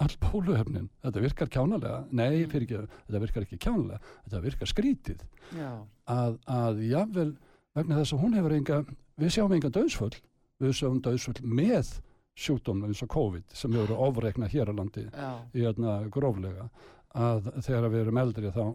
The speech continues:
Speaker 1: þá deyjum við með, af sjúkdómum en við deyjum kannski ekki af covid, heldur með covid.
Speaker 2: Já.
Speaker 1: Og þar virðist bara, eins og í Bandaríkjunum, eitt dauðsfall af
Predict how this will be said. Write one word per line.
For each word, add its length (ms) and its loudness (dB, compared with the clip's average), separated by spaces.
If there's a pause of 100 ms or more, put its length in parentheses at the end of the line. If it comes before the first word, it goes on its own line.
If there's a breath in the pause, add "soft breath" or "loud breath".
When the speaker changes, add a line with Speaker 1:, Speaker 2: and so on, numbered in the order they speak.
(120)
Speaker 1:
þá 160 -6 (120)
deyjum 300 4
við 120 4
með, 200 2
af 160 2
sjúkdómum 600 2
en 100 2
við 120 -2
deyjum 280 0
kannski 220 -2
ekki 120 0
af 200 2
covid, 440 2
heldur 280 -4
með 340 2
covid. 340 -8 (500 soft breath)
Speaker 2:
Já. 160 0 (180)
Speaker 1:
Og 300 0
þar 300 2
virðist 500 0
bara, 300 2 (720 soft breath)
eins 120 0
og 60 4
í 40 4
Bandaríkjunum, 600 2 (800 loud breath)
eitt 180 2
dauðsfall 520 0
af 200 2